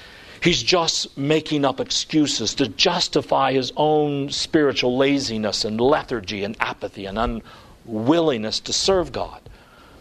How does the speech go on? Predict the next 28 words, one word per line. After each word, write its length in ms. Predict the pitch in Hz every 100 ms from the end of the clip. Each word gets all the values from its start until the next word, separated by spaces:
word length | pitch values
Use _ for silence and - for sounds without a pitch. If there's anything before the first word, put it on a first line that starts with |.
| - -
with 160 | 104 95
his 200 | 110 107
life. 520 | 117 101 - - - - - _ _ - - - _ _ _ -
Another 260 | 165 151 170
log 400 | 165 170 185 156
is 260 | 151 - - - - -
of 160 | 143 -
self-esteem. 800 | 175 160 170 - 214 170 135 - - - _ - - -
We 140 | 175 202
esteem 380 | - - 233 214
ourselves 680 | 185 170 185 175 165 - - -
so 640 | - - 214 214 220 202
highly, 640 | 165 190 196 196 156 107
beloved. 580 | 95 95 92 95 - - - - - - - -
I'm 140 | 233 277
not 180 | 262
willing 320 | 214 247 240 214
to 80 |
get 180 | 185 208
my 160 | 185 185
hands 400 | 165 196 190 165
dirty 320 | 175 165 143
for 160 | 135 143
the 100 | 131
kingdom. 440 | - 156 147 131
I'm 160 | 254 302
willing 320 | 285 277
to, 80 | 262